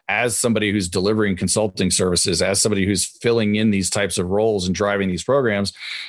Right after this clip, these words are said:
they have to understand why decisions are being made and how to influence those decisions and how to evaluate risk, right? So having someone with a deep technical understanding, whether it's in cloud or defense in depth or zero trust, whatever it is,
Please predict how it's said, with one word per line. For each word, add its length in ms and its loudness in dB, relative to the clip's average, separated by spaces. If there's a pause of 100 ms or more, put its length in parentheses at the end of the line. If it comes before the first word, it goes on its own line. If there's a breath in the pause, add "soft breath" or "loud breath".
(120 loud breath)
they 140 0
have 300 -4
to 100 -4
understand 800 0 (280 loud breath)
why 360 0
decisions 520 0
are 120 0
being 240 0
made 200 2
and 140 0
how 380 -2
to 160 -4
influence 400 0
those 200 0
decisions 460 0
and 80 -2
how 220 -2
to 100 2
evaluate 540 0
risk, 420 0
right? 240 0 (300 loud breath)
So 260 0
having 400 -2
someone 460 2
with 140 2
a 40 2
deep 340 -2
technical 480 -2
understanding, 600 0
whether 260 2
it's 160 0
in 100 0
cloud 440 0
or 60 0
defense 460 -2
in 120 2
depth 320 -2
or 80 -2
zero 260 2
trust, 400 -2
whatever 360 0
it 60 -2
is, 300 0